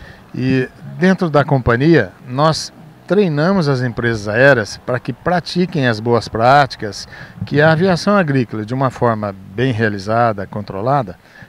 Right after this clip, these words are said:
ela, ela tem a máxima segurança com relação ao meio ambiente, sustentabilidade, às pessoas, enfim.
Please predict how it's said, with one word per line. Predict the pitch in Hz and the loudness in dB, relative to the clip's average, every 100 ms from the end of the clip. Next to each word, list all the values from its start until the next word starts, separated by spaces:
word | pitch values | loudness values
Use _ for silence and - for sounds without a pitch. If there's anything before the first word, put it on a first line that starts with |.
| - | -10
ela, | 117 131 131 | -2 0 0
ela | 123 123 120 117 | 0 0 -2 -4
tem | 120 131 127 | -6 -6 -6
a | 117 110 | -6 -8
máxima | 110 123 147 - 156 | -6 -2 -2 -4 -6
segurança | 139 165 147 120 120 151 147 95 - - - _ _ | -6 -6 -4 -2 -2 -2 -4 -10 -14 -20 -20 _ _
com | - | -6
relação | 135 143 120 135 | -2 0 0 -2
ao | 120 | -4
meio | 117 123 117 | -2 -2 -2
ambiente, | 104 104 120 135 120 - | -4 -8 -6 -4 -6 -8
sustentabilidade, | 117 - 104 104 107 101 101 110 131 131 117 98 98 90 - - - - | -14 -12 -10 -10 -10 -10 -6 -4 -4 -4 -6 -10 -14 -16 -20 -20 -20 -18
às | - | -16
pessoas, | - 104 - 127 139 113 107 | -12 -12 -6 -2 0 -2 -4
enfim. | 135 - 95 | -8 -8 -14